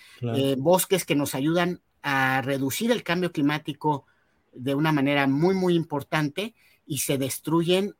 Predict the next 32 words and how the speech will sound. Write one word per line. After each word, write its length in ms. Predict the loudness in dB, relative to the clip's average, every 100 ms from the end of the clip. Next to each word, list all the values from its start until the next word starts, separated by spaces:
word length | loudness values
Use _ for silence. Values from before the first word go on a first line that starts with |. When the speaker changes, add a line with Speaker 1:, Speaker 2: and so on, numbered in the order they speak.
| _
Speaker 2:
en 680 | -8 -4 -2 0 0 2 0
fines 340 | 0 0 0 0
de 100 | -2
semana. 440 | -2 -4 -4 -4
O 60 | -4
sea, 340 | 0 0 0
co-, 120 | -2
esa 120 | -2
Speaker 1:
Claro. 120 | -2 -2
Speaker 2:
compañía 420 | -4 -2 -2 -2
constructora 720 | -2 -4 -8 -4 -2 0 2
en 240 | 0 0
dos 220 | 0 0
días 320 | 2 2 0 -4
acabó 480 | -4 -4 -2 -4 -10 _ -20 _ -10
con 460 | -6 -4 -4 -6 -8 _ _ _ -6
este 340 | -6 -2 -4
bosque. 400 | -4 -6 -10 -14 -20 -20 -20 -20 -2
Speaker 1:
Ahora, 360 | 6 6 8 4
Octavio, 420 | 4 6 8 8
en 100 | 6
México 560 | 6 4 0 4 4 6
yo 220 | 4 4
veo, 320 | 6 6 6
recibo 600 | 4 0 0 0 0 0
con 160 | 2 2
mucha 360 | 2 2 -2
constancia 840 | -2 -4 -2 0 0 0 0 -2 -6 -18 -18 -2
reportes 760 | 2 2 6 6 6 2 2
de 100 | 2
verdad, 420 | 2 2 2 0 0
muchos 680 | 2 4 2 0 -2 -4